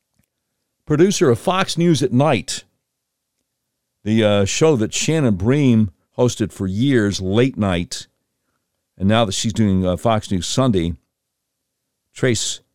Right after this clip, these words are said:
Gallagher has taken over. Sean Langiel says new during questioning from special counsel John Durham,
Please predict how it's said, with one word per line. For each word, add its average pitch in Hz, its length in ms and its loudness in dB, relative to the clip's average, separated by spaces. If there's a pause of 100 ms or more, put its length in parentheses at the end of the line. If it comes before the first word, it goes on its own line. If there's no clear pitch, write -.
Gallagher 101 500 -2 (540)
has 78 120 -12
taken 78 280 -4
over. 64 240 -10 (800)
Sean 160 380 0
Langiel 131 460 2
says 95 340 0
new 113 420 4
during 113 300 2
questioning 120 480 0
from 92 120 -6
special 113 360 -4
counsel 104 380 0
John 107 340 0
Durham, 95 380 2